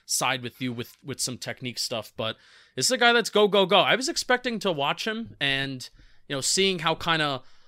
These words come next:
long he was, and he looks very light. Um, I don't think he, he's two hundred sixty-one pounds. I, I think he looks lighter, but he plays,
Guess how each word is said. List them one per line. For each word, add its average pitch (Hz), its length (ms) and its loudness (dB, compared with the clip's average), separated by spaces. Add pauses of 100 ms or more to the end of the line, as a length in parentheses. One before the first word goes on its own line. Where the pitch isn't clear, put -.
(180)
long 170 380 -2
he 185 140 -4
was, 170 400 2
and 123 140 -8
he 127 120 -8
looks 127 420 -2
very 143 320 -4
light. 120 380 -6 (260)
Um, 113 320 -6
I 131 100 0
don't 170 200 -2
think 170 160 -4
he, 139 260 -10
he's 143 200 -6
two 214 120 -4
hundred 180 300 -2 (240)
sixty-one 156 520 -2
pounds. 139 380 -4
I, 135 180 -2
I 123 60 -4
think 175 220 -8
he 113 100 -10
looks 127 380 -4
lighter, 151 420 -2 (360)
but 139 100 -2
he 135 80 -4
plays, 196 520 -2